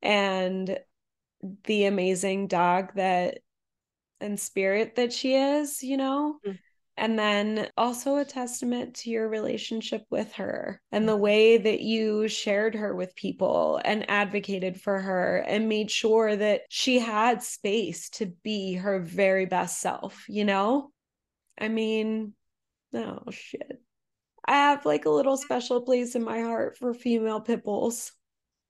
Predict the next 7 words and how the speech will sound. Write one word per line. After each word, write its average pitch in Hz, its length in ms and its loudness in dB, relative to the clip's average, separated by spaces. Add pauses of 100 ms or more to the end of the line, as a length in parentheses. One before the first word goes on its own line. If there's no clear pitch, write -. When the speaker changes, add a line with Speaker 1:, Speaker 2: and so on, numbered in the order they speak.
(280)
Speaker 2:
Yeah. 185 320 -8 (640)
Speaker 1:
And 226 600 2 (1120)
Lucy 247 360 2
kind 285 240 4
of 277 100 0
felt 226 340 2
like 214 360 -4